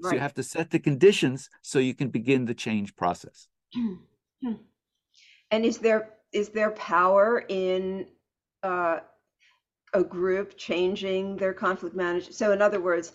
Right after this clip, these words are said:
Speaker 2: if the, the top level, um, has really, uh, created a, a climate of, you know, accommodation in the subordinates, um,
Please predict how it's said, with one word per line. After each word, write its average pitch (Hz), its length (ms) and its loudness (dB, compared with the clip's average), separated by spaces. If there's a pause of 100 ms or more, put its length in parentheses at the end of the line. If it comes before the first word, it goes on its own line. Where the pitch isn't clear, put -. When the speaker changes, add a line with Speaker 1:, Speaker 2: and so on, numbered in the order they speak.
(340)
Speaker 2:
if 196 320 2
the, 185 580 2
the 190 80 -8
top 220 380 -2
level, 143 640 0 (240)
um, 156 800 -4 (380)
has 180 560 -4 (440)
really, 190 800 -4
uh, 135 280 0
created 180 640 2 (100)
a, 127 240 -6 (580)
a 190 80 -4
climate 190 520 4
of, 165 440 0
you 190 100 -4
know, 165 200 -2
accommodation 170 880 -2
in 165 260 -2
the 165 40 -14
subordinates, 175 840 -6 (560)
um, 175 460 -2